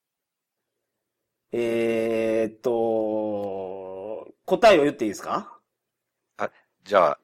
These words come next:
Speaker 2: ちょっと日本語に訳すと、直訳するとどうなるかを言っていただいてもいいですか？
Speaker 1: <laughs> えーっと、ちょっと待ってね。今、その答えが出てきてるから、もう一回英語お願いします。
Speaker 2: Haste makes waste.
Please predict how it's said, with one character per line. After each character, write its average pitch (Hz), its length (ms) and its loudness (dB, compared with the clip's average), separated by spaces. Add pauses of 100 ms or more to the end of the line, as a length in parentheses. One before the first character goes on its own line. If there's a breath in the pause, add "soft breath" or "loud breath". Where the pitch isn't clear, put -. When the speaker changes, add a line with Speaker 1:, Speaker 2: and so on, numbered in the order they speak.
Speaker 2:
ち - 60 -14
ょ - 20 -16
っ - 20 -20
と 98 140 -6 (160)
日 147 140 4
本 285 320 4
語 277 60 6
に 254 120 2
訳 247 220 4
す - 140 0
と、 - 300 0 (180)
直 - 200 2
訳 240 140 4
す 208 100 2
る 185 40 -6
と 156 140 -2
ど 135 140 -6
う 135 40 -4
な 90 120 -6
る 60 80 -14
か - 160 -20
を - 180 -20 (160)
言 85 100 -20
っ - 20 -20
て - 100 -20
い - 40 -20
た - 100 -16
だ 65 60 -14
い - 40 -18
て - 80 -20
も 55 60 -20
い - 20 -20
い - 40 -20
で - 60 -20
す - 80 -20
か？ - 200 -20
Speaker 1:
<laughs> - 40 -20
え 170 60 0
ー 190 160 2
っ 175 40 -2
と、 - 140 -6
ち - 120 -4
ょ - 20 4
っ - 20 0
と 160 60 -2
待 127 100 -2
っ 98 40 -10
て 110 60 -8
ね。 117 160 -6
今、 147 400 0 (500)
そ 180 160 -2
の 156 120 2
答 220 320 2
え 196 40 4
が 135 80 2
出 147 100 -2
て 143 100 0
き 143 80 -6
て 139 80 0
る 131 60 4
か 117 80 -2
ら、 117 40 0
も 202 120 4
う - 20 2
一 - 40 2
回 240 120 6
英 - 40 6
語 175 80 4
お 131 40 0
願 104 100 -6
い 90 40 -14
し - 80 -16
ま - 80 -16
す。 - 140 -20 (340)
Speaker 2:
Haste - 540 2
makes - 480 2
waste. - 440 0